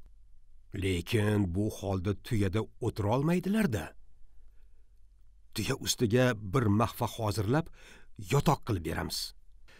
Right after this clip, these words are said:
Otamizga ham, bizga ham juda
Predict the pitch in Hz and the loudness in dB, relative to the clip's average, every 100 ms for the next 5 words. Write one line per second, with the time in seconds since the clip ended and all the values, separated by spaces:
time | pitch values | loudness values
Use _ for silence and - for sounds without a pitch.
0 | - - - - 170 175 175 156 151 156 | -20 -20 -8 0 2 6 6 6 2 2
1 | 151 151 147 143 120 - - - 131 120 | 2 2 4 4 2 -6 -10 -6 -2 -2
2 | 123 120 127 123 107 135 139 | -2 0 2 0 -2 -4 -2